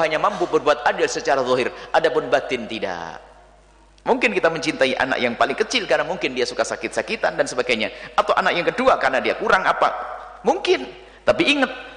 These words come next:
cinta kita kepada salah satu anak jangan menjadikan kita tidak adil dalam memberi.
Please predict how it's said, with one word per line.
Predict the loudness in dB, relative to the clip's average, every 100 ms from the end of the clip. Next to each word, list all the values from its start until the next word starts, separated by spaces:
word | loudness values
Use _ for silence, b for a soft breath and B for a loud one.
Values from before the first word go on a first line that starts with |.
| -20 -16
cinta | -4 -2 -2 -2 2 0 0 -4
kita | 0 2 2 2
kepada | 2 2 2
salah | 2 4
satu | 4 4 2
anak | 6 6 6 4 4 4 4
jangan | 4 4
menjadikan | 6 6 6 4 4
kita | 4 4
tidak | 6 4
adil | 4 4 6
dalam | 6 6 4
memberi. | 2 2